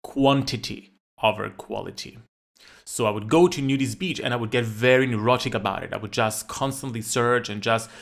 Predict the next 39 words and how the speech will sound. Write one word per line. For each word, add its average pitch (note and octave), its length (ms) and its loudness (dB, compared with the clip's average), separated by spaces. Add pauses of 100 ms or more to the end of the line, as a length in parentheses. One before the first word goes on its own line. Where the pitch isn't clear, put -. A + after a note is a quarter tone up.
(480)
sometimes D3 580 0
go C#3 180 2
with C#3 180 0
guys B2+ 300 4
that A#2+ 80 0
I A#2 60 2
wouldn't B2 540 -2
normally C#3+ 480 0
go C3 300 2
with, - 260 0
just C3+ 380 2
so C#3 140 0
I C3+ 60 0
could C3 280 -12
tick B2+ 360 -10
that A2+ 360 0
box C3 260 2
and G#2+ 140 -8
say A#2+ 180 -4
that A#2 140 0
I G#2 120 0
did A#2 260 -2
something, G#2 340 -6
that G2 140 -6
I F#2+ 100 -4
hooked A2+ 380 -6
up. - 340 -2 (260)
Same C3 320 -2
thing A2+ 200 -4
in G#2+ 80 -4
sauna, B2+ 500 -2
same A#2 300 -6
thing A#2+ 180 -6
in A2+ 200 -6
cruising C#3 420 -4
parks. - 360 -8 (280)
I C3 160 4
found C#3 340 0
myself C3 840 0